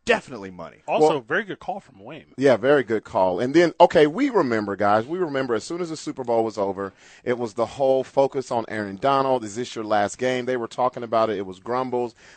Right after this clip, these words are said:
Speaker 3: I really thought he was gonna retire. But guess why he didn't retire? It has nothing to do with Sean McVay. It's because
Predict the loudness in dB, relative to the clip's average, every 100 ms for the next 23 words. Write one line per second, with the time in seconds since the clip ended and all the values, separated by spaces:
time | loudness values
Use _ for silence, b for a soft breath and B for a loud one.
0 | b _ _ 6 8 10 8 4 8 8
1 | 8 2 0 0 -2 0 0 0 -2 _
2 | _ _ _ _ -4 2 2 6 6 6
3 | 4 0 -2 2 2 2 0 0 0 -2
4 | -4 -4 -4 -4 -6 -6 -6 0 2 0
5 | B B B 2 2 2 0 4 6 8
6 | 6